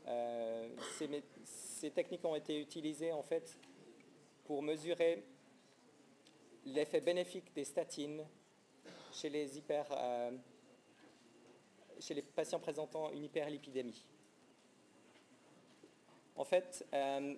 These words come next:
ceci, comme vous avez, vous savez peut-être, il y a beaucoup d'universités qui mettent sur pied, euh, leurs cours disponibles sur Internet. Et puis ça, c'est quelque chose qui est,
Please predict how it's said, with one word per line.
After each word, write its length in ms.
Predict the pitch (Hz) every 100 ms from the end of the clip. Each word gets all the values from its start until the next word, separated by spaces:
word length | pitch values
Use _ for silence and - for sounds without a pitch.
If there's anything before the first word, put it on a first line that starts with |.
| -
ceci, 480 | - - 170 - 202
comme 240 | - 165 160
vous 160 | 151
avez, 400 | 156 156 160 156 151
vous 140 | 131
savez 260 | - 156 151
peut-être, 420 | 165 165 160 160 - - - -
il 40 |
y 20 | 139
a 40 |
beaucoup 220 | - 196
d'universités 600 | 170 175 160 160 - 180
qui 120 | 156 151
mettent 400 | 151 151 - -
sur 280 | - 165 156
pied, 360 | - 170 160 160 - - - - - -
euh, 640 | 123 123 123 123 123 120 135
leurs 240 | 139 139 -
cours 240 | 175 151
disponibles 460 | 135 147 180 165 165
sur 160 | 156
Internet. 600 | 147 175 160 131 - - - - - - -
Et 140 | 135
puis 220 | 135 - 151
ça, 160 | 165
c'est 140 | 160 160
quelque 260 | 156 165
chose 240 | - 160 -
qui 160 | 147
est, 140 | 135